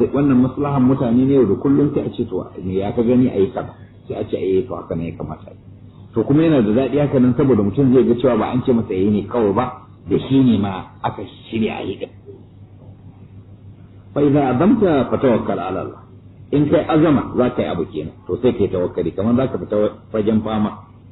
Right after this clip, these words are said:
To shi kenan, in kai azama ɗin dai kuma sai dai kuma tawakkali kuma, sai da Allah ya yi. Batun cewa to ya za a yi wannan bayan ka riga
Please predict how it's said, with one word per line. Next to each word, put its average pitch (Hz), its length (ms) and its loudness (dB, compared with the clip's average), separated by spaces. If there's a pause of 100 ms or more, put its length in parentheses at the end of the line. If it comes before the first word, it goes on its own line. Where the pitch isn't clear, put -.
(180)
To 127 160 0
shi 143 160 -6
kenan, 120 240 2
in 135 80 0
kai 135 160 2
azama 135 400 2
ɗin 123 160 4
dai 120 160 4
kuma 120 260 4
sai 120 140 4
dai 120 160 4
kuma 127 160 0
tawakkali 87 480 -2
kuma, - 240 -14
sai 113 160 2
da 95 160 -4
Allah 87 160 -2
ya 67 80 -10
yi. - 40 -18 (840)
Batun 127 320 0
cewa 117 240 0
to 101 80 2
ya 90 160 0
za 117 160 -2
a - 80 -10
yi 107 80 4
wannan 110 320 4
bayan 113 180 0
ka 127 140 -2
riga 110 320 -2